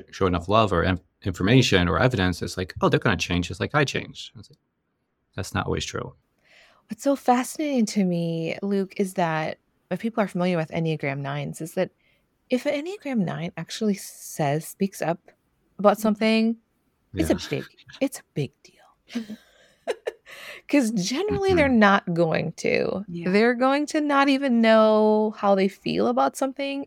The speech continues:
Speaker 2: until three years later. My husband said something so funny the other day, and he was like, "Oh yeah, a while later, I was, like, so offended." <laughs> In the moment, <laughs> he couldn't even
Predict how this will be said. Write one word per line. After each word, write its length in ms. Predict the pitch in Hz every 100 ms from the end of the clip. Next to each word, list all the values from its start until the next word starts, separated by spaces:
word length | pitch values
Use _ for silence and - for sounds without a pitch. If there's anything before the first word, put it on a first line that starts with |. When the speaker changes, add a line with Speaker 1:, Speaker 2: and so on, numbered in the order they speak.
| -
Speaker 2:
until 400 | 226 - 208 196
three 320 | - 226 214
years 320 | 208 190 180
later. 400 | 170 - - - _
My 200 | 269 269
husband 500 | 302 294 320 349 311
said 140 | 302
something 240 | - 254 277 - -
so 360 | - 220 202
funny 320 | 214 190 185
the 120 | 190 185
other 160 | 185
day, 360 | 185 - 175 175
and 80 | 190
he 80 | 190
was 160 | 180
like, 240 | 190 180 - _ - _
"Oh 60 | 330
yeah, 280 | 359 277 196
a 40 |
while 240 | 226 233
later, 260 | 247 220 220
I 100 | 190
was, 140 | 190 -
like, 180 | 165 -
so 300 | - 185 175
offended." 580 | - 170 175 - 180 - - -
<laughs> 920 | 349 - - 453 - - - - - -
In 140 | 427
the 140 | 480 440
moment, 580 | 403 440 466 392 - - -
<laughs> 260 | - -
he 100 | 427 -
couldn't 600 | - - 311 381 320 -
even 440 | 285 311 247 277